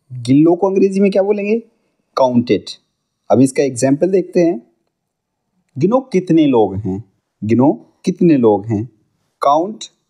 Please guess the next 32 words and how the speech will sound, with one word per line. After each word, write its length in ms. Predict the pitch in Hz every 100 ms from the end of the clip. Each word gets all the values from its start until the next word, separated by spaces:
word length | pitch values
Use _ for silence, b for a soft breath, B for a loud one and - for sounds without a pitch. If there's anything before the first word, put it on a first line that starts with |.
| _ _ -
how 160 | 165 180
many 160 | 170
people 320 | 165 139 131 123
are 180 | 104 98
there, 220 | 90 85 - _ _ _ _ _ _ -
count 280 | 131 147 196 - _ _ -
how 100 | 117
many 140 | 127
people 360 | 123 127 120 156 220 - _ -
are 180 | 151 117
there। 240 | 101 82 92 - _ _ _ _ _ _ -
अगला 280 | 135 156 196
लेते 220 | 214 233
हैं 280 | 240 233 - -
थूक 240 | 165 156
दो। 340 | 120 104 90 - _ _ _
थूक 240 | - 151
दो 120 | 180
के 120 | 185 196
लिए 300 | 214 247 - _ -
spit 220 | - -
it, 100 | 95 - _ _ _ _ _ -
थूक 120 | 127
दो, 320 | 156 185 190 - _ _
spit 320 | - - 127 104
it। 140 | 95 - _ _ _ _ _ _ _ _ _
हमें 240 | 147 185 226
सड़क 300 | - 175 202
पर 280 | - 208 190
नहीं 260 | 151 185
थूकना 400 | 185 147 - 104
चाहिए, 460 | 90 90 98 92